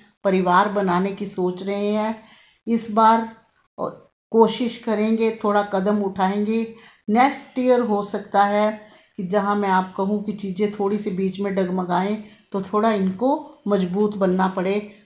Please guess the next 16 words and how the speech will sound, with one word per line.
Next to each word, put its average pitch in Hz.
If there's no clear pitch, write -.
थोड़ा 226
सा 226
practical 208
और 202
ज़्यादा 196
बनना 180
पड़े। 196
और 202
third 226
year 226
में 220
Six 220
of -
Wands 190
बताता 185
है 214